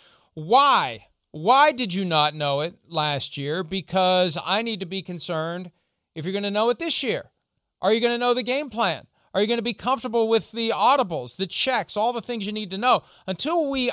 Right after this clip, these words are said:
understand why he wasn't where he needed to be last year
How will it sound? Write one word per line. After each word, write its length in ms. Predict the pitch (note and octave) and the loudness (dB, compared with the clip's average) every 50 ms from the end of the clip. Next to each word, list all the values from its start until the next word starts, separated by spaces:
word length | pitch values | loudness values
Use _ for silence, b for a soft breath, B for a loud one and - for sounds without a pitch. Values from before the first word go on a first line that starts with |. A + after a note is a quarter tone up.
| - | -2
understand 720 | - G#3 A3 G#3+ G#3+ G#3 - - - G#3+ G3+ F#3+ F3 E3 D#3 | 0 -2 0 0 -2 -6 -6 -4 -4 -2 -2 -2 -4 -4 -2
why 300 | E3 F#3 F#3 F#3 F3+ F3 | 0 2 4 4 2 2
he 240 | C#3 - F#3+ F3+ | -2 -4 -6 -6
wasn't 680 | D#3+ C#3 C#3+ C#3 D3+ G3 B3 C4+ G3+ G3+ F#3 D#3+ - - | -6 -8 -4 2 4 6 6 6 4 -2 -4 -6 -8 -10
where 220 | F3 E3 E3+ E3 | -6 -4 -2 -2
he 120 | D3+ E3+ | -2 -4
needed 300 | E3 D#3+ D#3+ D#3 D3 C#3+ | -6 -4 -6 -6 -6 -8
to 60 | C3+ C3 | -10 -6
be 160 | C3+ D3 C#3 | -6 -6 -6
last 580 | C#3 C#3 D#3 E3+ G3+ A3+ B3 A3 - - - | -4 -2 0 2 2 2 0 -2 -6 -10 -10
year 360 | - C#3 C3+ C3 C3+ E3 F#3 | -8 -6 -4 -4 -4 -4 -6